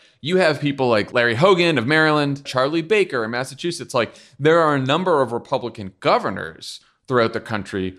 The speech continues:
who are also asking for this money, for this funding.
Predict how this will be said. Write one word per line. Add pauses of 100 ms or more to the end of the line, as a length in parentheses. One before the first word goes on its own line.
who
are
also
asking (160)
for
this
money, (100)
for
this
funding.